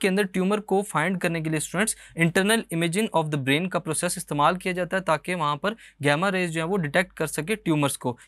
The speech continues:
या फिर इसके अलावा दिमाग के अलावा कहीं भी बॉडी के अंदर अगर ट्यूमर पाया जाता है स्टूडेंट्स, तो वो इस तरीके से हम लोग उसको फाइंड कर सकते हैं by using the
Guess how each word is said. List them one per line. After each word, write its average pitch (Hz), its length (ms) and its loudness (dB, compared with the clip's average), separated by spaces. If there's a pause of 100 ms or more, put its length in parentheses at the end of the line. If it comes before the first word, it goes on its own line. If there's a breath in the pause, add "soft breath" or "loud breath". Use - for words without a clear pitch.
या 156 80 6
फिर 208 240 0 (100)
इसके 185 260 -2
अलावा 156 260 0
दिमाग 135 460 -2
के 185 60 -6
अलावा 151 340 -2 (220 loud breath)
कहीं 175 200 0
भी 214 220 -4 (120)
बॉडी 143 260 2
के 175 120 -6
अंदर 170 180 -4
अगर 170 140 -6
ट्यूमर 160 280 -6 (100)
पाया 135 180 0
जाता 143 240 -4
है 139 40 -4
स्टूडेंट्स, 220 300 -6 (220 loud breath)
तो 175 80 0
वो 196 160 2
इस 190 200 0
तरीके 156 300 -2
से 156 120 -4
हम 143 140 -2
लोग 196 220 0
उसको 196 300 -4 (220 soft breath)
फाइंड 151 240 2
कर 139 100 0
सकते 139 280 -6
हैं 170 100 -2
by 139 100 2
using 135 360 -2
the 214 100 2